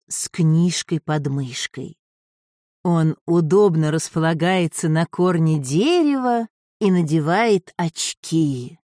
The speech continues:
А к нему уже спешат лесные животные, поодиночке, парами, семьями или целыми компаниями. Все занимают места на мху:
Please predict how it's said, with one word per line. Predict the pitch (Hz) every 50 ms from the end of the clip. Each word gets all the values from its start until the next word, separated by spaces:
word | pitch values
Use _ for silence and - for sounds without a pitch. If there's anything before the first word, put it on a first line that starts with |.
| _ _ _ _ _ _ -
А | - 254 262
к | - 277
нему | 320 339 349 370 415 427 427 415 370
уже | 330 262 269 311 285
спешат | - - - 269 247 - - 311 320 311 - -
лесные | 233 233 240 - - 233 247 262 262 262 254 226
животные, | 196 220 254 233 226 240 220 180 147 131 - - 147 143 143 139 135 131 143 - _ _ _ _ _ _ _
поодиночке, | - 170 170 180 165 160 202 214 196 190 214 277 320 320 269 240 - - - - - - 202 165 - _ -
парами, | 202 233 285 311 294 262 233 208 202 190 185 185
семьями | 165 - - - - 262 302 330 320 269 240 220 226 220 208 208 202 196 175 _ _ _ _ _ _
или | - - 415 440 339 262 233
целыми | - - - 262 254 247 240 233 226 220 220 214
компаниями. | - - 220 220 220 214 202 - _ - 220 196 175 165 151 143 135 135 139 139 139 131 131 131 - - - _ _ _ _ _ _ _ _ _
Все | - - - - 208 254 285 254
занимают | 190 160 185 185 180 175 170 180 196 202 196 180 165 -
места | 170 175 175 160 - - - 180 180 180 175
на | 165 156 165
мху: | 170 151 - - - - 226 233 208 175 147 135